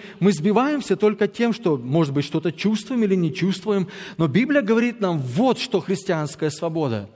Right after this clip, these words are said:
И если я имею её, а иметь её могу тогда, когда понимаю её, и когда я понимаю,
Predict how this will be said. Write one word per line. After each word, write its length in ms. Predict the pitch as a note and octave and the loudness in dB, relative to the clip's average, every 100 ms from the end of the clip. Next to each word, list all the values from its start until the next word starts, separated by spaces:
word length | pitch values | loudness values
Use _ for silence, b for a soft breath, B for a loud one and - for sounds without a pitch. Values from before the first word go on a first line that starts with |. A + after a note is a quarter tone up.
| b b b b | b b b b
И 80 | C#3+ | 2
если 280 | D#3+ F3 F3 | 4 4 4
я 260 | E3+ D#3+ D3+ | 4 4 2
имею 320 | E3 G3 C4+ | 2 2 2
её, 280 | C#4 D4 C#4+ B B B B B | 0 -2 -4 B B B B B
а 180 | - B2 | -6 0
иметь 260 | C#3+ F#3 F#3 | 2 2 4
её 120 | E3+ | 2
могу 200 | E3 D#3+ | 2 2
тогда, 260 | E3+ E3+ | 2 2
когда 180 | F#3+ F3 | 2 0
понимаю 640 | - E3 D3+ C#3+ F3+ A#3 | 2 0 2 2 2 2
её, 260 | B3+ C4 C4+ B B B B B | 0 -2 -4 B B B B B
и 80 | C3+ | -2
когда 180 | D3+ | 2
я 120 | D#3+ E3 | 4 2
понимаю, 680 | F3+ F3+ F3 A3 B3+ B3 | 2 2 2 2 0 -2